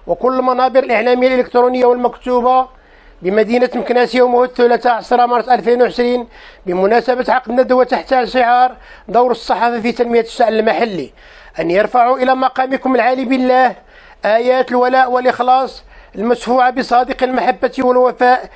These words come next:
لجنابكم الشريف، مبتهلين إلى العلي القدير أن يمتع جلالتكم المنيفة بوفور الصحة والعافية وطول العمر. إن المستمعين الإعلاميين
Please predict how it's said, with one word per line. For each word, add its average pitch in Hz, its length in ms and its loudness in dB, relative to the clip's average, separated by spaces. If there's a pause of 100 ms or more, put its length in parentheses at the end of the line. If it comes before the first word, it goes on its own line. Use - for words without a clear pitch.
(260)
لجنابكم 247 600 0
الشريف، 247 720 -2 (280)
مبتهلين 247 600 0
إلى 254 240 2
العلي 254 240 0
القدير 254 580 -2 (300)
أن 190 100 0
يمتع 247 500 2
جلالتكم 262 720 0
المنيفة 262 600 0 (280)
بوفور 254 540 2
الصحة - 340 -4
والعافية 247 580 -2
وطول 226 340 2
العمر. 202 500 0 (2500)
إن 208 180 -2
المستمعين 269 680 0
الإعلاميين 285 800 2